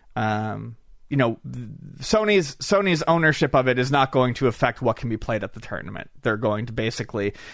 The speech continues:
let it continue on as it always did. So that means that potentially things like Killer Instinct, which is a Microsoft property, you would be able to see.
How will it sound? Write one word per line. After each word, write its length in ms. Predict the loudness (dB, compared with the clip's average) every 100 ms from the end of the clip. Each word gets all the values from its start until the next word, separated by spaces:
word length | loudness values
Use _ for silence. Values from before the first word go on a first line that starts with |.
| -20 -10
let 300 | 0 2 2
it 120 | -2 -4 -20 -12
continue 500 | -2 -2 0 -2 -2
on 280 | -4 -4 -6
as 260 | -6 -6 -4
it 80 | -6
always 320 | -6 -8 -14
did. 180 | -16 -18 -20 -20 -20 -20 -10
So 320 | 0 2 2
that 220 | 2 2
means 300 | 0 0 2
that 160 | 0 0
potentially 400 | 2 0 2 0
things 320 | 2 0 2
like 180 | 0 0 -10 0
Killer 240 | 2 4
Instinct, 340 | 2 -2 -8 -6
which 140 | -8
is 80 | -6
a 40 |
Microsoft 540 | -4 -4 -6 -4 -4 -4
property, 480 | -4 -4 -6 -10 -8
you 140 | -6
would 120 | -6
be 120 | -4 -4
able 140 | -4
to 80 | -8
see. 280 | -10 -12